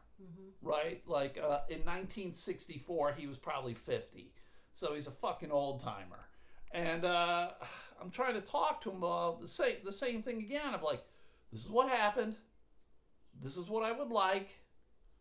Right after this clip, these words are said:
Speaker 2: It was like, "Well, you know, it's just one piece." And I'm like, "Yeah, just one, one piece." And I'm telling him that all the siding is old. And I was like, "You know, I don't know if I wanna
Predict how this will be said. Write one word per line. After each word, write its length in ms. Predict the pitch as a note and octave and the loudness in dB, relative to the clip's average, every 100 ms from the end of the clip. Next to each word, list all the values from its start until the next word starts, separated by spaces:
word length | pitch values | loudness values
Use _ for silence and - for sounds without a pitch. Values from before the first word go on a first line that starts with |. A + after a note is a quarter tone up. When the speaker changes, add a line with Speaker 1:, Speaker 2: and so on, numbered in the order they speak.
| - - - - | -20 -20 -20 -10
Speaker 2:
It 80 | F3 | -2
was 280 | F#3+ F3 E3+ | 2 2 2
like, 220 | F3+ E3+ | 0 0
"Well, 920 | F#3 B3+ B3+ B3 A#3+ A#3+ A#3 A3+ A3+ A3+ | 4 6 8 8 10 10 8 4 4 2
you 140 | A#3 | 0
know, 640 | A3+ A3+ A3+ A3+ A3 A3 G#3+ | -4 0 0 2 4 6 4
it's 160 | G3+ F#3 | 0 -6
just 220 | C#4 - | -6 -4
one 340 | G#3+ B3 C#4 A#3 | 2 4 4 0
piece." 680 | - A#3+ F4+ G#4+ F#4+ - | -4 0 0 0 0 -2
And 180 | G#3 G#3 | -4 -6
I'm 80 | F#3+ | -6
like, 200 | F#3+ F#3 - | -6 -8 2
"Yeah, 200 | E4 A#3 | 4 4
just 200 | F3 F#3+ | -2 0
one, 360 | A#3 B3+ A3 F3+ | 2 2 -2 0
one 200 | G#3 A#3+ | 0 0
piece." 420 | - C#4+ D4 D4 | -4 -4 -4 -6
And 120 | - G3 | -6 -6
I'm 140 | G3 - | -6 -4
telling 340 | C#4+ F4 D4 - | -2 0 -2 -4
him 380 | F3+ D#3 F3 G3+ - - - _ - - - - A3 | -4 -4 -6 -12 -16 -20 -20 _ -20 -20 -20 -20 -8
that 120 | - | -6
all 260 | G#3+ G#3+ A#3 | 2 2 2
the 80 | A3 | 0
siding 440 | - B3 A#3+ A3 | 2 4 4 0
is 100 | F#3 | -2
old. 420 | G3+ B3+ B3+ G3+ | 6 10 10 8
And 100 | F3 | 4
I 60 | F#3 | 0
was 160 | F#3+ G3+ | 0 -2
like, 180 | G3 | -2
"You 80 | A#3 | -2
know, 120 | A3 F#3 | -2 0
I 100 | G3+ | 2
don't 160 | B3+ B3 | 2 2
know 80 | |
if 80 | A#3 | 2
I 100 | G#3+ | 2
wanna 320 | G3 G#3+ G#3 | 2 2 0